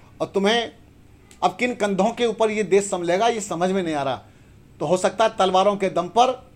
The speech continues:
आगे चल करके देश को संभालने के लिए दूसरी शक्तियाँ फिर वापस खड़ी हो जाएं, तो हमें वापस जगना पड़ेगा। इसके अलावा कोई रास्ता नहीं है। आज हमने चतुर्वेद शतकम का यज्ञ किया, उसके बाद मेरे अंदर कुछ उद्गार आ रहे थे,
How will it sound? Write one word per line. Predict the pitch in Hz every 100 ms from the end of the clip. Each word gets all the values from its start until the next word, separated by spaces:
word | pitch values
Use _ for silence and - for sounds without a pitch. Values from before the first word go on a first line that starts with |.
| - - - - -
आगे | 156 180 190
चल | 190 185
करके | 180 185 208
देश | 160 175 175
को | 208
संभालने | - 170 156 175 180
के | 190
लिए | 185
दूसरी | 156 151 180
शक्तियाँ | 165 - 180
फिर | 165
वापस | 151 151 160
खड़ी | 151 151
हो | 147
जाएं, | 170 220 214 - - - -
तो | 165 147
हमें | 117 156 156
वापस | 143 147 135
जगना | 127 139 147
पड़ेगा। | 160 165 202 202 - -
इसके | 147 - 165
अलावा | 160 165
कोई | - - 170 185
रास्ता | 143 143 143 156
नहीं | 143 147
है। | 170 190 - - -
आज | 135 151
हमने | 151 165
चतुर्वेद | 160 147 156 151 156
शतकम | 151 139 - 147
का | 156
यज्ञ | 135 139 131
किया, | 127 147 170 170 - - 143
उसके | 143 170
बाद | 135 143 160 139 98 - - - 117
मेरे | 135 151
अंदर | 160 160
कुछ | 156 160 147
उद्गार | 127 139 147
आ | 139
रहे | 143 147
थे, | 160 175